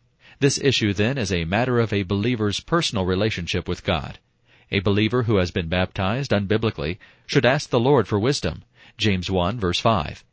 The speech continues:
If the believer's conscience is unsure, it would be best to go ahead and be rebaptized biblically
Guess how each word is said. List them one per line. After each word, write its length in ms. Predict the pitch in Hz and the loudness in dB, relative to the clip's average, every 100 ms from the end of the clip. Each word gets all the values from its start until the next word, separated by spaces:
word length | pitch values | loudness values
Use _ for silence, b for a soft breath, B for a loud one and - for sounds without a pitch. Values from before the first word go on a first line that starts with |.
| _ B B | _ B B
If 140 | 127 - | -2 0
the 100 | 113 | 0
believer's 460 | 110 147 156 131 | 2 2 2 0
conscience 540 | - 113 101 107 107 101 | 0 0 0 -2 -2 -2
is 120 | 95 | 0
unsure, 520 | 104 117 80 - - _ | 0 0 -2 -4 -12 _
it 120 | 123 123 | -2 2
would 160 | 123 | 2
be 100 | 107 | 2
best 380 | 92 110 120 - | 2 0 0 -4
to 80 | 92 | -2
go 220 | 107 104 | 2 2
ahead 280 | 90 90 92 | 2 0 -2
and 120 | 107 | -2
be 120 | 104 | -2
rebaptized 800 | 101 120 98 107 - 78 80 - | 0 0 0 -2 -2 -2 -4 0
biblically 540 | 147 151 135 - 87 | 2 2 -2 -6 -12